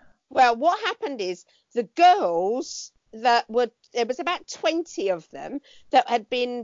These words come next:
behind me saying, "Oh, I hope you find him," and all that. Suddenly, when we had to twist the story that I was, um,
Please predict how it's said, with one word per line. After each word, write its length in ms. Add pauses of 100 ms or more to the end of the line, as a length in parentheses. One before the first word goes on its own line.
behind 760
me 460 (240)
saying, 340
"Oh, 280
I 100
hope 320
you 100
find 520
him," 340
and 340
all 160
that. 180 (300)
Suddenly, 540
when 280
we 140
had 240 (100)
to 320 (100)
twist 420
the 100
story 540
that 160
I 200
was, 380
um, 380